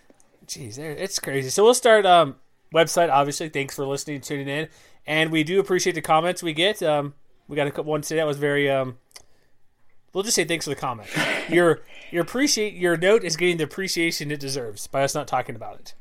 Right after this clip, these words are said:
Speaker 1: it.
Speaker 2: <laughs>
Speaker 1: Unless you go to Twitter, and you can see what, uh, weird guy's saying. But if you like us, iTunes, Stitcher, Blog Talk Radio,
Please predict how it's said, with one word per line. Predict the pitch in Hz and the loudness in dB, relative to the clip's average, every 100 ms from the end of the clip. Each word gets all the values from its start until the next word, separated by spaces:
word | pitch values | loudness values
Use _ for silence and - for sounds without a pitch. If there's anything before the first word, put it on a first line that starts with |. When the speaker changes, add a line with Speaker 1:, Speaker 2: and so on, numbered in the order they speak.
| - | -10
Speaker 1:
it. | - 135 - | -6 -6 -8
Speaker 2:
<laughs> | - | -8
Speaker 1:
Unless | 143 143 | -2 -2
you | 143 | -2
go | 123 | -4
to | |
Twitter, | - 120 113 | -6 -8 -10
and | 135 | -8
you | 131 | -8
can | 131 | -6
see | - 127 | -6 -6
what, | 123 127 120 | -4 -4 -4
uh, | 127 120 120 | -4 -4 -4
weird | 131 123 | -4 -4
guy's | 123 113 | -4 -6
saying. | - 117 139 | -6 -6 4
But | 320 233 - - - | 4 4 -4 -16 -2
if | |
you | 175 | 8
like | 277 285 | 8 8
us, | 190 - - - - - | 0 -2 -10 -18 -6 8
iTunes, | 190 180 151 135 123 | 8 8 2 -2 -2
Stitcher, | - 180 151 139 123 | -2 -2 0 0 0
Blog | 120 143 147 | 2 4 4
Talk | 160 143 | 0 0
Radio, | 147 135 123 120 120 | 0 0 0 0 -2